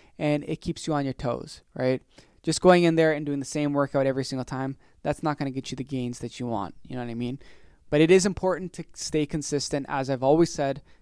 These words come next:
you gotta stay disciplined. As long as you're doing something, it's better than nothing,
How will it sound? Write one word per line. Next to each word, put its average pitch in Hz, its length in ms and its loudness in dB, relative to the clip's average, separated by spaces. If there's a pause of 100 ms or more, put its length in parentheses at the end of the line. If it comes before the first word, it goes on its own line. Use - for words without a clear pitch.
you - 60 -14
gotta 117 120 -10
stay 160 260 2
disciplined. 143 640 -2 (300)
As 139 180 -6
long 165 280 6
as 185 120 0
you're 190 80 0
doing 170 220 0
something, 165 440 -2
it's 135 80 -8
better 131 260 -4
than 131 180 -6
nothing, - 380 -10